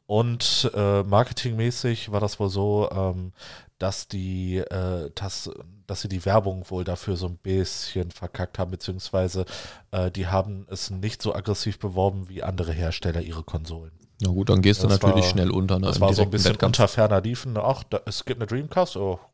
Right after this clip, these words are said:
Speaker 1: okay.“
Speaker 2: Was ist das? Was kann man damit machen? Äh,
Speaker 1: Ja,
Speaker 2: ja,
Speaker 1: genau.
Speaker 2: pf, keine Ahnung, findet's raus oder halt nicht.
Speaker 1: Ja, genau.
Speaker 2: <laughs>
Speaker 1: Das ist das, was ich, äh, aus, äh,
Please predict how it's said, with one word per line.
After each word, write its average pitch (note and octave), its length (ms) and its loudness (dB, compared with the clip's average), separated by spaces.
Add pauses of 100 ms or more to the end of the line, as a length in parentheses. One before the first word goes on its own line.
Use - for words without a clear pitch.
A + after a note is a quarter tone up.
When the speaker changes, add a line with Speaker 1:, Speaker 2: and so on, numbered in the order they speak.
(280)
Speaker 1:
okay.“ F#2+ 360 -4 (760)
Speaker 2:
Was C3 140 -2
ist B2+ 120 4
das? C#3+ 100 10
Was A2 160 6
kann B2+ 140 6
man C3 80 10
damit A#2 220 10
machen? C3 320 8
Äh, - 20 4
Speaker 1:
Ja, A#2+ 400 8
Speaker 2:
ja, G2 200 8
Speaker 1:
genau. G#2 120 4
Speaker 2:
pf, F#2+ 140 0
keine G#2+ 220 4
Ahnung, G#2 260 6
findet's E3 340 6
raus A#2+ 260 12
oder F#2+ 160 8
halt F#2 160 6
nicht. F#2 240 4 (220)
Speaker 1:
Ja, G2 140 -2
genau. E2+ 340 -6 (160)
Speaker 2:
<laughs> - 400 6 (460)
Speaker 1:
Das G#2+ 140 4
ist - 100 -2
das, G#2+ 120 4
was G#2 160 6
ich, G2 300 0
äh, - 80 -6
aus, F2+ 1000 -2
äh, F2+ 260 -4